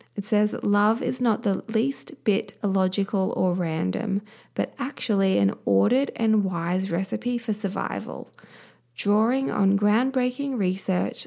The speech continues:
The Love Secret reveals that romantic love is an attachment bond, just like the one between mother and child. Emotional interaction with your partner buffers you from stress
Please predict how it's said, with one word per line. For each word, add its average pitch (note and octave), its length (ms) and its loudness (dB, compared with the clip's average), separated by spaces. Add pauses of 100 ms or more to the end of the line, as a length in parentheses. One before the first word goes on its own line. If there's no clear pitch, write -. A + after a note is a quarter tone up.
The G#3 140 0
Love G#3 260 0
Secret G#3+ 540 -2
reveals F#3+ 680 0 (320)
that F#3 160 -2
romantic G3 680 4
love F#3+ 460 0
is F#3 180 2
an F#3+ 120 4
attachment F#3+ 840 -2
bond, E3 480 -4 (460)
just F#3 340 0
like G#3+ 220 -2
the C#4 100 -2
one G#3 300 2
between G3+ 420 0
mother F#3+ 300 2
and B3+ 180 -2
child. - 580 -4 (640)
Emotional G#3+ 640 2
interaction G#3+ 760 0
with G3 180 2
your G3 120 2
partner F#3+ 480 -2
buffers G#3 600 -2
you G3+ 140 0
from G3 260 0
stress - 720 -6